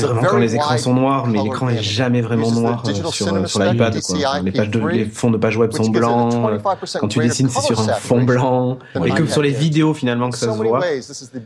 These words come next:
Speaker 1: best
Speaker 2: Euh,
Speaker 1: display
Speaker 2: mais
Speaker 1: we've
Speaker 2: souvent,
Speaker 1: ever
Speaker 2: tu regardes
Speaker 1: built
Speaker 2: pas une
Speaker 1: for
Speaker 2: vidéo en
Speaker 1: iPad.
Speaker 2: plein soleil sur ton iPad, t'es
Speaker 1: In
Speaker 2: chez
Speaker 1: addition,
Speaker 2: toi,
Speaker 1: it
Speaker 2: donc
Speaker 1: supports two really breakthrough features. The first
Speaker 2: j'ai pas
Speaker 1: you've heard about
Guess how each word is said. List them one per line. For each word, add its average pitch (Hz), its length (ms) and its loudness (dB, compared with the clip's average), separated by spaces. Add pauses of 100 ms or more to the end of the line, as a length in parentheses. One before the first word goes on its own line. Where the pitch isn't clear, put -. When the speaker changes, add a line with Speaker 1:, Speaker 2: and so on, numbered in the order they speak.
(120)
Speaker 1:
best 156 260 -4
Speaker 2:
Euh, 101 160 -2
Speaker 1:
display 98 220 -2
Speaker 2:
mais 95 160 0
Speaker 1:
we've 101 80 -2
Speaker 2:
souvent, 117 220 0
Speaker 1:
ever 120 60 -2
Speaker 2:
tu 113 60 -8
regardes 104 240 -2
Speaker 1:
built - 0 -
Speaker 2:
pas 110 80 2
une 107 100 -2
Speaker 1:
for 107 100 -2
Speaker 2:
vidéo 113 120 2
en 107 40 0
Speaker 1:
iPad. 98 120 -2
Speaker 2:
plein 98 100 0
soleil 110 320 0
sur 107 140 -8
ton 104 160 0
iPad, 107 300 0
t'es 151 80 -6
Speaker 1:
In - 60 0
Speaker 2:
chez 143 120 -2
Speaker 1:
addition, 117 200 2
Speaker 2:
toi, 113 100 2
Speaker 1:
it 110 60 -6
Speaker 2:
donc 98 80 -2
Speaker 1:
supports 95 360 -4
two 202 260 -4 (300)
really 240 320 0
breakthrough 160 480 -2
features. - 560 -6
The - 60 -8
first 269 320 0
Speaker 2:
j'ai - 40 -10
pas 147 100 4
Speaker 1:
you've - 120 -4
heard 196 80 0
about 139 120 2